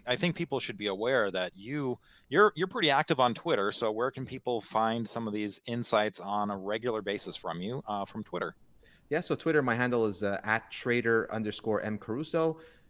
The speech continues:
Speaker 2: And there's my website, caruso insights dot com.
Speaker 1: Absolutely. That was gonna be my next question. Uh, so a lot of great educational material, um, a-, again, whether it's at your website or just on your ever-,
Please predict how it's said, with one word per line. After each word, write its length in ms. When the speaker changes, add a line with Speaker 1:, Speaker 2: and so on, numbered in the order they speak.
Speaker 2:
And 100
there's 120
my 80
website, 400
caruso 360
insights 400
dot 200
com. 260
Speaker 1:
Absolutely. 440
That 140
was 140
gonna 160
be 80
my 140
next 300
question. 420
Uh, 240
so 420
a 60
lot 280
of 100
great 300
educational 640
material, 500
um, 340
a-, 180
again, 300
whether 220
it's 180
at 200
your 100
website 520
or 380
just 340
on 220
your 160
ever-, 240